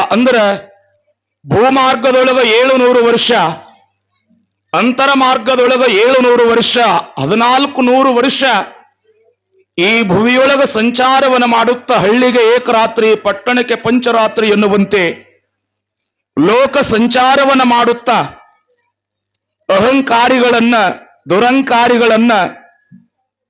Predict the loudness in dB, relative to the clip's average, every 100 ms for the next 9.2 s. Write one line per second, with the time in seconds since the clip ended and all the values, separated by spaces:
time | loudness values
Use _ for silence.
0 | _ _ _ _ _ _ _ _ _ -2
1 | 0 2 2 2 2 2 0 0 0 0
2 | 0 0 2 2 0 0 0 0 0 0
3 | -2 -4 -12 -20 _ _ _ _ _ _
4 | _ _ -2 0 0 -2 -4 -4 -2 -2
5 | -2 -8 -20 _ _ _ _ _ _ _
6 | -4 0 0 2 2 2 0 0 0 0
7 | 0 0 0 0 0 0 -4 -20 _ _
8 | _ _ _ _ _ _ -8 -2 0 0
9 | 0